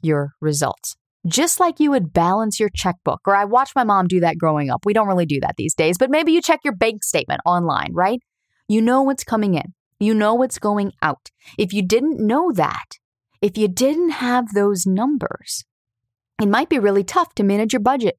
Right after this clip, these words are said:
every month, wouldn't it? It might be really tough to know, "Hey, should we buy this thing? Can we go on that trip?" Those numbers provide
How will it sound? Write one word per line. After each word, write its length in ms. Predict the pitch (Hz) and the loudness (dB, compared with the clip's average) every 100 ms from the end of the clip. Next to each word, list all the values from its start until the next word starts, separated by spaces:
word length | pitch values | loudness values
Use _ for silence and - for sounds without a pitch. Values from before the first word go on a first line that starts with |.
| _ | _
every 220 | 175 165 | -2 0
month, 280 | 160 143 170 _ | 0 -2 -6 _
wouldn't 280 | 226 247 160 | -2 0 -2
it? 100 | - _ _ _ _ _ _ _ - | -6 _ _ _ _ _ _ _ -4
It 140 | 220 | 0
might 260 | 202 302 320 | 2 0 0
be 100 | 214 | 2
really 280 | 190 190 | 2 2
tough 260 | 180 185 - | 2 0 0
to 80 | 208 | -2
know, 180 | 214 208 | 0 -2
"Hey, 420 | - 302 277 - | 0 0 0 -4
should 240 | - 185 | -4 -2
we 100 | 202 | -2
buy 280 | 185 208 262 | -2 0 0
this 200 | 262 440 | 0 0
thing? 260 | - 262 175 | -2 -4 -4
Can 180 | - 226 | -2 0
we 100 | 233 | 2
go 300 | 185 202 277 | 2 2 2
on 200 | 247 214 | 2 2
that 200 | 175 151 | 0 -2
trip?" 240 | - - - - _ _ _ _ _ _ _ _ - | -4 -6 -6 -16 _ _ _ _ _ _ _ _ 0
Those 200 | 196 190 | 0 2
numbers 480 | 214 269 175 165 | 0 0 0 -2
provide 560 | - 190 165 147 143 | -2 -4 0 0 0